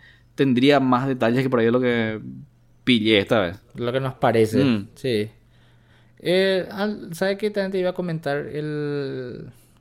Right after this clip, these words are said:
Speaker 2: yo no lo recordaba mucho al, al protagonista, el que hace de Danny. Y entonces empecé a googlear otra vez. Y vos sabés, me, me, me vino un poco a la mente de una peli que la había borrado prácticamente de mi memoria,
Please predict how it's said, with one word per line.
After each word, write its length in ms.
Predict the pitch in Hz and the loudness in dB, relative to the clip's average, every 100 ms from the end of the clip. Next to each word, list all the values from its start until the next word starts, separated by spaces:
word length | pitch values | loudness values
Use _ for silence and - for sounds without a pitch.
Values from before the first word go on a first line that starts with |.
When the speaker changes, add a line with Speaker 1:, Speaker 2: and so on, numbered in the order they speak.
| - _ _ | -20 _ _
Speaker 2:
yo 140 | 127 156 | -6 -2
no 100 | 180 | 0
lo 140 | 185 | 0
recordaba 580 | 185 185 135 131 151 151 | 0 -2 0 0 0 0
mucho 420 | 120 113 123 139 | -2 -6 -4 -2
al, 140 | 127 113 | -2 -2
al 300 | 110 107 101 | -4 -4 -4
protagonista, 580 | 113 113 113 107 107 | -6 -2 0 0 -4
el 80 | 120 | -4
que 80 | 110 | -4
hace 140 | 98 | -2
de 80 | 120 | 0
Danny. 340 | 101 92 101 151 - _ _ _ _ _ _ - | 0 -2 -4 -8 -16 _ _ _ _ _ _ -12
Y 280 | 113 113 110 | -6 -2 -2
entonces 260 | 107 113 139 | -2 -4 -4
empecé 240 | 147 131 | -4 -4
a 60 | 131 | -2
googlear 440 | 143 143 120 120 | -2 0 0 2
otra 220 | 139 156 | 0 -2
vez. 400 | 131 127 139 - _ | 0 -2 -4 -16 _
Y 140 | 131 135 | -10 -8
vos 160 | 147 | -6
sabés, 180 | 180 185 | -4 -2
me, 340 | 190 196 170 165 | -2 -4 -6 -10
me, 240 | 127 135 | -10 -8
me 560 | 127 123 117 113 117 117 | -8 -8 -10 -12 -12 -8
vino 240 | 120 185 | -6 -4
un 60 | 170 | -4
poco 140 | 135 | -2
a 20 | |
la 140 | 143 135 | -2 -2
mente 300 | 113 120 127 | -4 -4 -4
de 80 | 131 | -4
una 260 | 151 - | -6 -8
peli 360 | _ 101 101 113 | _ -4 -2 -4
que 180 | 113 104 - | -4 -6 -6
la 220 | 101 101 | -4 -2
había 260 | 98 110 123 | -2 -4 -4
borrado 600 | 131 113 104 107 127 127 | -2 -4 0 0 0 0
prácticamente 460 | 113 120 120 110 | -2 -2 -2 -2
de 40 | 120 | -4
mi 100 | 127 | -4
memoria, 480 | 123 104 104 156 | -4 -4 -4 -6